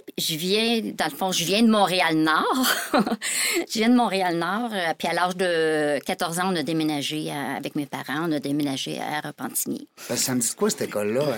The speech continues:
Speaker 2: Elle, elle existe encore, hein?
Speaker 1: Oui, elle existe encore.
Speaker 2: Ouais.
Speaker 1: Fait que moi, je m'étais dirigée en secrétariat comptabilité.
Speaker 2: OK.
Speaker 1: Puis là, il y avait un stage. Puis mon stage était dans un cabinet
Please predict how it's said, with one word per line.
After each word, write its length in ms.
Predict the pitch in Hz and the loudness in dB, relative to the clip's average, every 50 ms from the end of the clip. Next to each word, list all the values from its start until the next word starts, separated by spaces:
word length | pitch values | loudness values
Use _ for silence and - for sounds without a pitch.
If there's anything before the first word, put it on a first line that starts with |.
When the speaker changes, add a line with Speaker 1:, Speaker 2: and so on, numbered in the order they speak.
| 110 117 - | -4 -6 -4
Speaker 2:
Elle, 80 | 107 117 | -4 -2
elle 80 | 127 131 | 0 0
existe 420 | 131 127 127 127 127 - - - | -2 -2 -2 -2 -4 -4 -4 -4
encore, 420 | 147 117 101 - 104 107 220 78 - - | -6 -6 -6 -6 -6 -6 -6 -4 -4 -2
hein? 40 | 170 | -2
Speaker 1:
Oui, 200 | 160 165 214 302 523 381 | 0 0 2 2 2 0
elle 120 | 240 170 | 0 -2
existe 380 | 160 160 - - 170 - - - | -2 -4 -4 -4 -4 -4 -4 -2
encore. 320 | 165 156 - - 180 185 - 254 | -4 -4 -4 -4 -4 -2 -2 -2
Speaker 2:
Ouais. 80 | - - - - - - - - _ | -2 -4 -8 -12 -18 -18 -20 -10 _
Speaker 1:
Fait 60 | 175 - | -8 -4
que 140 | - 175 | -4 -2
moi, 140 | 175 190 226 254 | 0 0 0 0
je 120 | - 240 | 0 0
m'étais 240 | 240 220 - 220 196 | -2 0 -2 -4 -4
dirigée 540 | 170 202 190 202 190 165 202 220 220 240 240 - - | -2 -2 -2 -2 -2 0 0 0 -2 -2 -4 -4 -4
en 480 | 202 190 175 170 165 160 160 156 160 165 | -2 -2 0 0 0 0 0 -2 -2 -2
secrétariat 1120 | - - - 226 - - 269 262 - 240 190 185 180 185 208 208 214 214 226 233 240 - _ _ _ - - _ | -2 -2 -2 -2 -2 -4 -6 -2 0 -2 -2 -2 -2 -2 0 0 0 0 0 -2 -4 -6 _ _ _ -20 -18 _
comptabilité. 640 | - 196 180 - 196 160 170 165 160 151 _ - - - _ - - - - _ _ - | -4 -4 -2 -2 -2 -2 -2 -4 -6 -4 _ -8 -8 -8 _ -20 -20 -20 -20 _ _ -20
Speaker 2:
OK. 180 | - - - - | -18 -16 -14 -14
Speaker 1:
Puis 120 | 98 - _ _ _ _ _ _ _ _ _ - _ _ _ _ _ _ - - - - - - | -14 -16 _ _ _ _ _ _ _ _ _ -20 _ _ _ _ _ _ -14 -14 -14 -14 -10 -4
là, 80 | 175 196 | -2 0
il 60 | 220 | 0
y 40 | 220 | 0
avait 120 | 202 240 | 2 2
un 80 | 254 269 | 2 2
stage. 640 | 269 - - - 220 220 226 226 214 208 - - - - _ _ _ _ _ _ _ _ _ _ _ | 2 0 0 -2 -2 -2 -2 -4 -6 -6 -6 -6 -8 -12 _ _ _ _ _ _ _ _ _ _ _
Puis 100 | - 180 | -4 0
mon 160 | 180 185 185 | 0 2 0
stage 420 | 175 - - 233 240 285 - - | 0 0 0 0 0 0 0 -2
était 180 | 214 196 - 214 | -4 -2 -2 -2
dans 200 | 202 202 180 165 | -2 -2 -2 -2
un 60 | 185 175 | -4 -2
cabinet 680 | - 190 185 175 165 165 180 180 185 202 226 254 277 | -2 -4 -4 -2 -2 -2 0 0 0 -2 -4 -6 -10